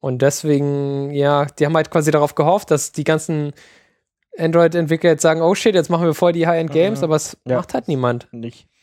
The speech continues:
Speaker 1: Weil der Markt zu klein war und dann war da zu wenig Geld und dann macht's halt
Speaker 2: Genau.
Speaker 1: niemand einfach.
Speaker 2: Genau. Die Games, die es halt gibt, sind halt alle eher für Handy und Tablets
Speaker 1: Genau, genau. Und das,
Speaker 2: ausgelegt,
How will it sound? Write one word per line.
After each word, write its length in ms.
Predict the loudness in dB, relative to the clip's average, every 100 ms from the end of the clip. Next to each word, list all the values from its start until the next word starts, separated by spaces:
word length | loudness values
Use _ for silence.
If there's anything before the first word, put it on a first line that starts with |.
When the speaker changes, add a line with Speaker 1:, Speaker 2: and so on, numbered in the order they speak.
| _ 0
Speaker 1:
Weil 100 | 0
der 100 | 2
Markt 220 | 0 -2
zu 80 | -2
klein 280 | 0 0 2
war 200 | 2 2
und 180 | 2
dann 280 | 0 0 -2
war 220 | 0 2
da 100 | 0
zu 120 | -2 -4
wenig 200 | -4 0
Geld 280 | 0 0
und 160 | -4 -4
dann 260 | -4 -4 -8
macht's 220 | -10 -10
halt 100 | -8
Speaker 2:
Genau. 140 | -8
Speaker 1:
niemand 180 | -10 -12
einfach. 360 | -14 -14 -18 -20 _ _
Speaker 2:
Genau. 280 | -16 -14 -16 _
Die 100 | -2
Games, 380 | 2 2 2 0
die 80 | -4
es 80 | -2
halt 160 | -2
gibt, 240 | -4 -6 -6
sind 120 | -4
halt 160 | -4 -4
alle 240 | -2 0
eher 140 | 0
für 200 | -2 -2
Handy 340 | 0 -2 -4 -8
und 180 | -8 -4
Tablets 220 | 0 0
Speaker 1:
Genau, 200 | 0 -2
genau. 240 | 0 2 2
Und 260 | 0 -2
das, 120 | 0 0
Speaker 2:
ausgelegt, 260 | -2 -8